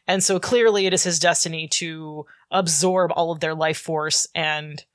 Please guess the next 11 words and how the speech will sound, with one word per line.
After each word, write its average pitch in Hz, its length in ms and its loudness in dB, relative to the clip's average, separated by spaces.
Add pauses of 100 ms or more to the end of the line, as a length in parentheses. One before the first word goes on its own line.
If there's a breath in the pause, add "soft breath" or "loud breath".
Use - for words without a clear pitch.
(140)
become 170 440 0
the 156 140 -4
ultimate, 165 560 -2 (260)
ultimate 156 500 -2
Spider-Man. 151 600 -2 (320 loud breath)
And 226 600 4 (280)
it's, 233 340 2
it's 311 160 2
kind 330 260 6
of 339 80 6
a, 247 520 6